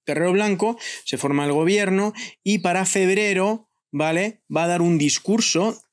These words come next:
en concreto el doce de febrero, en el cual se van a, a producir grandes novedades, porque en ese discurso el presidente Arias va a hablar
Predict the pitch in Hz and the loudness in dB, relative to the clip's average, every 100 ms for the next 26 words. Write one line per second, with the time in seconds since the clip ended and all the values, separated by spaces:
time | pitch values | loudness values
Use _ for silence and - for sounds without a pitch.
0 | - 131 131 135 160 135 127 127 156 151 | -6 -2 0 0 0 0 0 0 -2 0
1 | 139 170 214 190 170 202 240 - - - | -2 0 0 0 0 -2 -4 -8 -12 -12
2 | - _ - - 170 196 214 196 185 185 | -14 _ -20 -6 -2 0 0 0 2 2
3 | 233 233 _ - - 143 147 165 170 170 | -2 -4 _ -6 -2 -2 -2 -2 -2 -4
4 | 175 156 165 156 190 190 147 165 180 185 | -2 0 0 0 0 0 -2 0 0 0
5 | 185 - 151 143 123 117 107 117 - 151 | -2 -4 -2 -2 -2 -2 -4 -6 -4 -4
6 | 135 151 165 180 170 - 240 - 190 226 | -2 -2 0 0 0 0 -2 0 0 0
7 | 175 143 131 135 151 143 156 151 143 - | -2 -2 -2 0 0 0 0 0 -2 -8
8 | - - - 190 180 196 226 - - _ | -18 -10 -4 0 0 0 -2 -6 -12 _
9 | - 135 175 185 - _ 156 156 160 156 | -6 -2 -2 -4 -8 _ -4 -2 -2 0
10 | 165 190 185 202 | 0 0 -2 -4